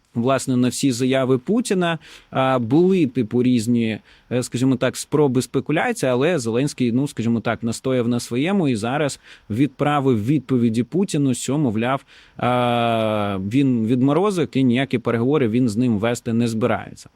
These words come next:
Ну, власне, Путін не зупиняється на Орешнику, Путін далі пропагує, що хоче дуель.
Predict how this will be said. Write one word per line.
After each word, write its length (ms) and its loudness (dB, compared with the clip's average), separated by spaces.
Ну, 280 0
власне, 420 0
Путін 400 0
не 80 4
зупиняється 640 0
на 140 0
Орешнику, 480 -2
Путін 360 -2
далі 240 0
пропагує, 540 -2
що 160 -6
хоче 280 -2
дуель. 340 0